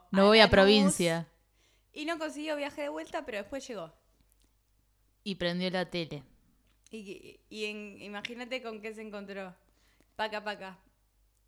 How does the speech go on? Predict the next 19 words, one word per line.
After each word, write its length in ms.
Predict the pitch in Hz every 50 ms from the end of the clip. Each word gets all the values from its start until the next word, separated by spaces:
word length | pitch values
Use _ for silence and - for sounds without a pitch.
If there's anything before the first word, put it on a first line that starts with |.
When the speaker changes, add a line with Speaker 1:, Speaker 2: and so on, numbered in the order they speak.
| _ _
Speaker 2:
Y 160 | - 294 339 349
se 140 | - 392
quedó 140 | 339 - 440 539 622 587 415
viendo. 600 | 294 240 214 208 202 185 202 196 185 185 180 175 - _ _ _ _ _
Speaker 1:
Ahí 260 | - - 208 214 214 208
le 100 | 202 202
puso 260 | 190 240 226 - 247
a 40 | 233
la, 280 | 226 226 220 214 202
a 60 | 202 196
su 200 | - - 214 220
hija 260 | 269 254 - - 185
Speaker 2:
Y 420 | 151 156 - - _ _ _ - 277
Speaker 1:
que, 80 | 330
Speaker 2:
aprendieron. 680 | 339 - 320 - - - - 370 294 214 196 180 180
Speaker 1:
que 160 | 190 - 180 170
ve 140 | 175 180 175
Paca, 220 | - 185 175 185
paca. 260 | 180 - 170 170 -